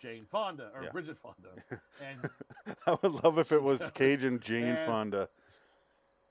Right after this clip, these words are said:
Speaker 1: Whoops. Uh, uh, her aunt. And, um,
Speaker 2: I'd rather fuck Jane,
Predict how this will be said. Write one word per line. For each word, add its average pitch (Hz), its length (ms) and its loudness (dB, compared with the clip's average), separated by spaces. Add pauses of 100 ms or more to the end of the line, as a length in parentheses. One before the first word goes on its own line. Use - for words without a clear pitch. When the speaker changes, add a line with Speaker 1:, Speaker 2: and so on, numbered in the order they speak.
(300)
Speaker 1:
Whoops. 233 420 -10 (580)
Uh, 156 40 -8
uh, 143 760 -8
her 135 200 -10
aunt. 135 340 -14 (440)
And, 147 320 -12
um, 127 280 -10 (240)
Speaker 2:
I'd 87 60 -16
rather 104 180 -6
fuck 101 240 -8
Jane, 107 260 -10